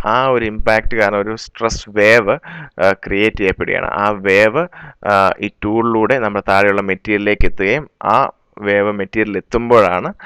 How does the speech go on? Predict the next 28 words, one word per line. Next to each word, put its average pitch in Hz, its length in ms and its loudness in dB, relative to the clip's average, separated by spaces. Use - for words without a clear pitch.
മെറ്റീരിയൽ, 101 500 -2
ആ, 95 140 -2
പൊട്ടുന്നതും. 95 800 -4
നമുക്കിവിടെ, 95 540 -4
ആ, 95 500 -4
നോക്കാം. 95 500 -8
ആ, 92 360 -4
ഇതൊരു 98 540 -4
കൺസ്ട്രക്ഷൻ 107 440 -4
എക്യുപ്മെന്റ് 98 380 -4
ആണ്. 87 140 -8
ആ 110 220 -4
എക്യുപ്മെന്റ് 101 440 -4
എൻഡിലായിട്ട് 98 560 -2
നമുക്ക് 95 200 -6
കാണാം 90 140 -2
റോക്ക് 98 220 0
ബ്രേക്കർ 107 300 -2
ഘടിപ്പിച്ചിട്ടുണ്ട്. 92 680 -6
റോക്ക് 95 200 -2
ബ്രേക്കറിന്റെ 104 580 -2
അറ്റത്ത് 101 260 -8
നമുക്ക് 101 280 -6
കാണാം 95 260 -2
ടൂൾ. 92 280 -2
ഈ 101 100 -6
ടൂൾ 110 300 -4
ഒരു 113 120 -6